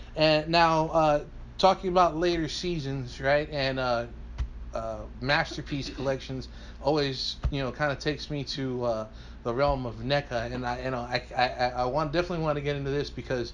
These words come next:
you know, like I said, I'm sitting here looking at a pretty, uh, beautiful looking Bela Lugosi and a creature from the Black Lagoon, uh, and, you know, horror i-,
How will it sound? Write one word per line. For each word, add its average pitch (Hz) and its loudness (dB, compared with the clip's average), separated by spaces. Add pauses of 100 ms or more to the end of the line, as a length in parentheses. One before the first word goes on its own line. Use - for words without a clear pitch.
(300)
you 139 -4
know, 131 2
like 131 -2
I 127 -2
said, 139 2
I'm 135 0
sitting 151 -4
here 139 0
looking 147 -2
at 127 0
a 113 0
pretty, 131 -2
uh, 117 0 (220)
beautiful 135 -2
looking 123 -4
Bela 123 -2
Lugosi 117 -4
and 113 -4
a 107 -6 (380)
creature 135 -4
from 123 -6
the 113 -4
Black 123 0
Lagoon, 120 -4 (340)
uh, 123 2
and, 120 -4
you 131 -2
know, 113 -8 (340)
horror 139 2
i-, 143 -2